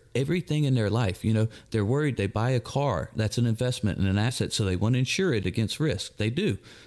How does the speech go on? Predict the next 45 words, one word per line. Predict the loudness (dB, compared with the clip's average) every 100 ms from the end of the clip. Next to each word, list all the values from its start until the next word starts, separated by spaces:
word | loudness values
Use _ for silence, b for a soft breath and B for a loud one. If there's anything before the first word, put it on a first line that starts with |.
| -4
They | -2
buy | 0 2
a |
home. | 2 2 0 0
They | 0
insure | 0 0 0 0
it | 0
against | 0 -2
risk. | 0 -2 -4 -10 -14 -20 -4
Their | -2 0
health, | 0 -2 -6 -14 -6
they | -2 0
insure | 0 0 0
it | 0
against | 0 -2 -2
risk. | -2 -2 -2 -12 B B B
They | -2
insure | -2 0 0
everything | 0 0 0 0
against | 2 2 2 0 0
risk. | -2 -2 -6 B B B -4
But | -2
when | 0 0
it | 0
comes | -2 -2
to | -2
people's | -2 -2 -2 -2 -2
retirement | -2 -2 0 2 0 0
today, | -2 0 0 0 B B B B -8
they're | -2
like, | 0 0
"Oh, | 2 2
hold | 2 2
on. | 0
I | 0
don't | 0 0
know | 0
if | 0
I | 0
want | 2 2
to | 2
insure | 2 0 0
that." | 0 -4 -14 -20 -20 -20 -20 -20 -20 -2
I'm | 0 2
going, | 2 0 0